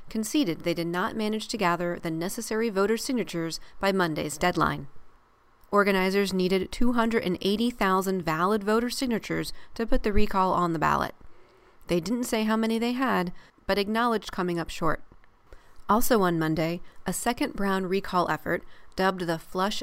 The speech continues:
Down Kate Brown petition, claimed to have turned in about two hundred and ninety thousand signatures.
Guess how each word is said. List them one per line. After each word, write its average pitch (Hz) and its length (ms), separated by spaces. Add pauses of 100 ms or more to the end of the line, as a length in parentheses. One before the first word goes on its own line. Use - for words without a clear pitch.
Down 180 380
Kate 190 280
Brown 190 400
petition, 165 520 (400)
claimed 247 300
to 247 40
have 190 160
turned 170 260
in 196 200 (120)
about 190 220
two 214 200
hundred 185 220
and 175 120
ninety 214 320
thousand 160 400
signatures. - 600